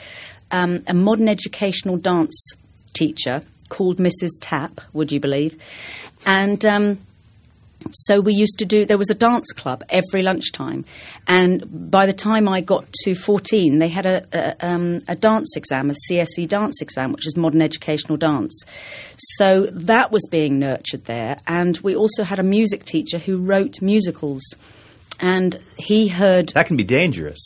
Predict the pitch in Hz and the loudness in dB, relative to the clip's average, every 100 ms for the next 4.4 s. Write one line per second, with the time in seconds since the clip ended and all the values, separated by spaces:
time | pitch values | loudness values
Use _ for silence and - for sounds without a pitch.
0 | - 190 - - - 127 - - - 175 | -4 -4 -4 -8 -10 -10 -12 -20 -8 0
1 | 170 170 156 180 143 202 156 - 151 180 | 0 0 0 0 4 2 2 2 2 2
2 | 135 139 156 151 - 156 180 135 151 - | 2 2 2 0 -2 0 0 2 0 -4
3 | - - - - - 190 196 196 - - | -16 -20 -20 -20 -2 2 2 2 -2 -12
4 | _ 190 196 | _ 0 2